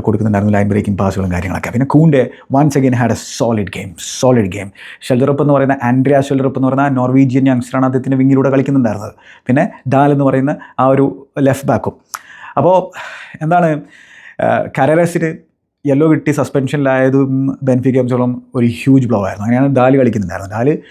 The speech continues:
വിങ്ങിലും അതുപോലെ തന്നെ, ആ, പിന്നെ ഫുൾ ബാക്കൊക്കെ ആയിട്ട് കളിക്കാൻ പറ്റുന്ന തരത്തിലുള്ള ആ-, ഒരാളാണെങ്കിൽ പോലും കരരസിൻ്റെ അത്ര ഇമ്പാക്റ്റ് ഉണ്ടാക്കാൻ പറ്റുന്ന തരത്തിലുള്ള ഒരു പ്ലെയർ അല്ല നമുക്കറിയുന്നതാണ്. ഞാൻ ആദ്യം വിചാരിച്ചിട്ടുണ്ടായിരുന്ന ആളൊരു റൈറ്റ് ബാക്കാണ്, ആ റൈറ്റ് ബാക്കിനെ പിടിച്ച് ലെഫ്റ്റ് ബാക്ക് കളിപ്പിച്ചതാണെന്നുള്ളതാണ്. ആ രീതിയിൽ ഞാൻ Instagram-ൽ സ്റ്റോറിയും കാര്യങ്ങളും ഇട്ടിട്ടുണ്ടായിരുന്നു. അല്ല,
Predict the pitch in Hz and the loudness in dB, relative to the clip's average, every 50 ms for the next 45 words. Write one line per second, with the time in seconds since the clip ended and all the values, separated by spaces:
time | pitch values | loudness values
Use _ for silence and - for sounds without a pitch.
0 | - - _ - 135 127 - - 156 135 135 143 151 160 175 180 165 151 151 147 | -20 -10 _ -6 -6 -6 -4 -2 2 4 4 4 6 4 4 2 2 2 2 0
1 | 143 147 147 151 156 - - - - 151 143 - - - - - - - - _ | 0 -2 -4 -4 -4 -6 -10 -10 -6 -4 -4 -4 -4 -6 -12 -16 -18 -20 -10 _
2 | - 143 139 139 135 131 - 156 139 147 147 147 151 151 143 151 147 135 127 147 | 0 0 2 2 0 2 0 2 2 2 0 0 -2 -2 0 0 0 0 0 0
3 | 147 147 147 147 139 135 135 135 135 131 127 120 123 - - - - 139 123 120 | -2 -2 -2 -2 -4 -4 -2 -2 0 0 0 0 -2 -2 -6 -10 -6 -2 0 2
4 | 127 127 131 127 131 131 135 147 139 - - 123 120 120 120 120 - 131 117 123 | 2 4 4 2 2 4 2 2 2 0 0 0 0 0 -2 -2 -2 0 0 0
5 | 127 123 - 139 139 131 131 - 131 131 123 - - - - - - 135 127 113 | 0 0 -2 -2 -2 -2 -2 -2 -2 -4 -4 -4 -8 -16 -20 -10 -6 -4 -2 0
6 | 131 135 139 135 131 123 131 127 131 131 123 123 120 117 123 127 123 123 120 117 | 0 2 2 2 0 0 0 -2 -2 -2 0 -2 -2 -2 -2 -4 -2 0 0 0
7 | 120 120 120 117 120 117 107 110 101 98 95 95 95 92 - - - - - _ | 0 2 2 2 2 2 0 0 -2 -2 -4 -6 -8 -10 -12 -16 -20 -20 -8 _
8 | - 135 135 123 131 139 139 170 170 151 156 147 143 143 143 143 135 135 135 127 | 0 2 2 2 2 2 4 4 4 4 4 2 2 0 0 -2 -2 -2 -2 -2
9 | 127 127 131 127 123 123 117 117 113 110 139 139 139 - 123 120 120 120 - - | -2 -2 -2 -2 0 0 0 0 0 0 -2 -2 0 0 0 -2 -2 -4 -6 -12
10 | _ - 120 123 123 123 117 131 131 131 147 147 139 135 131 139 131 120 113 127 | _ -2 2 2 2 2 2 2 0 2 0 0 0 2 2 0 0 0 0 0
11 | 127 123 123 123 120 117 120 127 117 123 123 113 107 101 92 95 95 101 101 - | -2 0 0 -2 -2 0 -2 -2 -2 0 0 0 -2 -2 -4 -6 -6 -8 -8 -4
12 | 113 117 127 120 131 131 131 127 123 135 165 - - - - - - - 123 127 | -2 0 2 4 4 4 4 4 4 2 2 0 -4 -10 -20 -20 -8 -4 -2 -2
13 | 131 - 143 139 139 139 139 135 - 147 143 147 151 147 143 139 139 135 127 117 | 0 2 2 2 2 2 2 0 2 2 2 4 4 4 4 4 4 4 2 2
14 | 110 113 104 104 110 113 117 | 0 0 -2 0 0 2 2